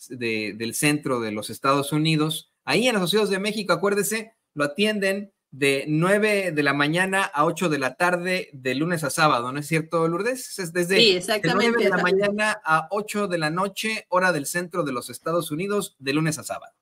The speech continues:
Speaker 2: Exacto, exactamente. Pues sí, don Toñito, así estamos y pues, ah,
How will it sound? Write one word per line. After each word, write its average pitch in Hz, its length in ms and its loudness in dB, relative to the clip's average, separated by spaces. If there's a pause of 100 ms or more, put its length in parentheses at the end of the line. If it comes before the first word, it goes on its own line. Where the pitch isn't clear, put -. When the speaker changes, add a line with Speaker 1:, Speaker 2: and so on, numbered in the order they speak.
(720)
Speaker 2:
Exacto, - 480 -4 (800)
exactamente. 160 600 -4 (600)
Pues 220 180 2
sí, 311 160 6
don 294 200 6
Toñito, 285 340 4
así 285 400 4
estamos 339 720 4
y 247 320 0
pues, 233 440 0
ah, 214 360 2